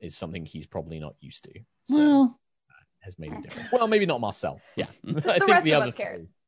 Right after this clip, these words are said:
Speaker 3: Yeah.
Speaker 1: Yeah, Marcel, eh, um, uh, but yeah, uh, you know, maybe to Marcel, uh, a man of Dusk's skill set could perhaps be useful one day, uh, in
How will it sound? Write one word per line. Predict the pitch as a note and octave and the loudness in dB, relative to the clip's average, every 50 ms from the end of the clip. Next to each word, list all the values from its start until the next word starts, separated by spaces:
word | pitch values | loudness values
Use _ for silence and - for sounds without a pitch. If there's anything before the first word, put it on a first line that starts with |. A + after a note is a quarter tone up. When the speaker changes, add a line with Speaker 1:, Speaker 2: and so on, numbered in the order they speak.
| _ _ | _ _
Speaker 3:
Yeah. | - D#3 | -8 -8
Speaker 1:
Yeah, | D#3 - - _ | -8 -8 -6 _
Marcel, | D3 F#3 F#3 F3 - G3+ F#3 E3+ E3 D#3+ _ _ | 0 2 2 2 2 2 2 2 0 -4 _ _
eh, | D#3+ A#2+ G2+ F2+ - _ _ _ _ _ - | -4 -4 -4 -4 -8 _ _ _ _ _ -10
um, | F#2 F2 E2+ E2 E2 E2 E2+ F2+ F2 _ - - - _ _ _ _ _ - | -8 -8 -8 -10 -10 -12 -14 -16 -18 _ -20 -20 -20 _ _ _ _ _ -20
uh, | - - - - _ _ _ _ _ _ _ | -20 -20 -20 -20 _ _ _ _ _ _ _
but | - D3+ - - _ - | -2 -2 -2 -4 _ -12
yeah, | F2 - - B2 A#2+ _ _ _ _ _ _ - | -12 -12 -12 -16 -20 _ _ _ _ _ _ -14
uh, | F2+ E2+ E2 D#2 D#2+ F#2 G#2+ B2 C3+ _ _ _ _ | -12 -12 -12 -12 -14 -16 -16 -18 -20 _ _ _ _
you | - C3 F#2+ | -12 -12 -10
know, | F2 | -6
maybe | G#2 A#2 B2 C3+ C3+ A#2+ | -4 -4 -2 -2 -4 -4
to | - C3+ | -2 -2
Marcel, | A2+ A2+ A2+ A2+ - - A#2+ A2 A#2+ C3+ D3 - - | -2 -2 -2 -4 -2 -2 0 0 0 -2 -6 -10 -8
uh, | G#2+ G2+ G2 - | -8 -6 -6 -6
a | G2+ | -6
man | G#2+ G#2 G#2 G#2 G2+ G2+ G#2 | -6 -4 -4 -4 -4 -4 -4
of | G2+ G2 - - - _ - | -6 -8 -8 -14 -20 _ -8
Dusk's | - - - - - - - - - - - | -8 -6 -6 -6 -12 -14 -14 -16 -16 -14 -14
skill | - - - - A2 G#2 G2+ | -14 -12 -6 -6 -6 -6 -6
set | - - C#3 C#3+ - - _ | -6 -6 -6 -8 -8 -14 _
could | - C3 B2+ - | -12 -12 -10 -10
perhaps | B2 - C3+ - - - | -12 -12 -12 -12 -12 -16
be | _ - C3 | _ -10 -10
useful | C3+ C3+ D3 F#3+ G3 - - F#2+ D#2+ | -10 -8 -10 -10 -12 -12 -12 -12 -12
one | - G1+ G1+ G1+ | -12 -14 -16 -14
day, | - G1+ - - _ _ _ - | -14 -14 -14 -16 _ _ _ -18
uh, | - F2 - - - - B2+ C3+ _ | -16 -16 -16 -16 -18 -18 -20 -20 _
in | - G2+ E2+ F2+ F#2 - | -16 -16 -14 -14 -14 -16